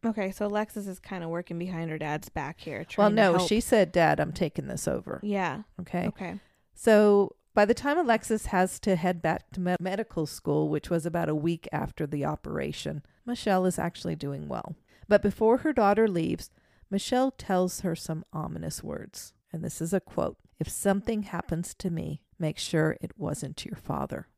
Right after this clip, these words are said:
Speaker 2: <gasps> Alexis admits on the twenty twenty episode
Speaker 1: I wouldn't have left.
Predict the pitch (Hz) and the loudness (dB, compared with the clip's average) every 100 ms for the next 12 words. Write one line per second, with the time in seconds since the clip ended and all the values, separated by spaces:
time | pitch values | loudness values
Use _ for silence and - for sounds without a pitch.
0 | - 339 320 - _ _ _ _ - 190 | -8 -6 -6 -12 _ _ _ _ -2 4
1 | 196 277 - 294 226 190 160 - - - | 4 4 2 0 0 0 0 -2 -6 -2
2 | 165 160 143 - 175 190 202 196 185 190 | 0 -2 -6 -4 -2 -2 -2 -2 -2 0
3 | 180 - 143 - 117 117 156 - - 339 | -2 -2 -4 -4 -4 -4 -8 -4 0 4
4 | 415 349 233 226 359 330 - - - | 4 2 0 -2 0 0 -4 -14 -20